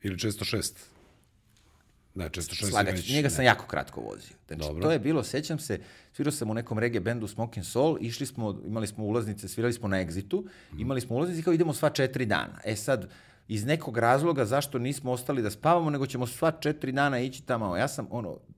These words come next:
Speaker 2: dođem, vratim se ujutru, odspavam, onda opet idem kod majstora da bi mogao da se dovezem do Novog Sada to veče,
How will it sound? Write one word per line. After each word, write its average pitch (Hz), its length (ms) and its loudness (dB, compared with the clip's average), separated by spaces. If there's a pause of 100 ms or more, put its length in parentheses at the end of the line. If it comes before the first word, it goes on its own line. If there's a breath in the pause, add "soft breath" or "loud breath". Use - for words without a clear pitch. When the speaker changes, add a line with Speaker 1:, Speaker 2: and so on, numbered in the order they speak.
(340)
Speaker 2:
dođem, 127 320 2
vratim 131 320 4
se - 160 -2
ujutru, 104 400 2 (560 loud breath)
odspavam, 185 540 2
onda 147 200 2
opet 160 240 0
idem 160 200 2
kod 127 160 0
majstora 180 420 2
da 139 100 2
bi 135 80 -2
mogao 151 220 2
da 135 80 2
se 139 120 -2
dovezem 139 360 2
do 127 80 2
Novog 139 260 2
Sada 98 400 4
to 104 300 2
veče, 87 420 2